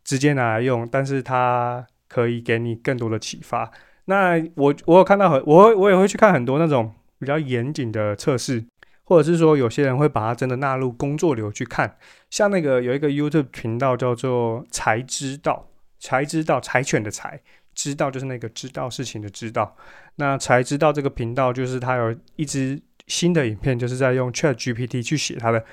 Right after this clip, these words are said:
科普稿件。科普稿件相对来说就是比较严谨的一种，一种输出方式嘛，因为它需要讲话要有凭有据，然后它需要有一些文献什么的。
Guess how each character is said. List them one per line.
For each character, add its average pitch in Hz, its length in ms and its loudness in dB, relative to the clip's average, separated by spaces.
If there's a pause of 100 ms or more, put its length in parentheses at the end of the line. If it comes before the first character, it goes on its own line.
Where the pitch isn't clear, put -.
(180)
科 175 200 6
普 123 200 0
稿 117 180 -6
件。 120 260 -4 (420)
科 226 140 8
普 202 140 6
稿 131 180 4
件 165 180 0
相 160 200 2
对 180 100 6
来 143 100 8
说 135 340 2 (240)
就 156 180 2
是 160 120 -2
比 131 140 -12
较 135 140 0
严 117 320 -2
谨 113 220 -4
的 107 180 -2
一 123 80 -4
种， 107 320 -6 (420)
一 143 80 -4
种 120 160 -4
输 135 140 -4
出 131 120 -2
方 120 240 -4
式 123 180 -4
嘛， 120 140 -8
因 131 60 -6
为 131 80 -2
它 135 120 0
需 139 140 -6
要 139 160 0 (280)
讲 113 220 0
话 147 200 2
要 151 80 0
有 131 280 -2
凭 120 300 -6
有 104 240 -6
据， 123 240 -8 (380)
然 127 140 -6
后 139 420 2
它 135 200 0
需 147 140 -4
要 135 100 2
有 120 60 0
一 113 40 -2
些 127 100 -2
文 113 260 -6
献 123 220 -4
什 - 120 -12
么 - 100 -16
的。 - 180 -12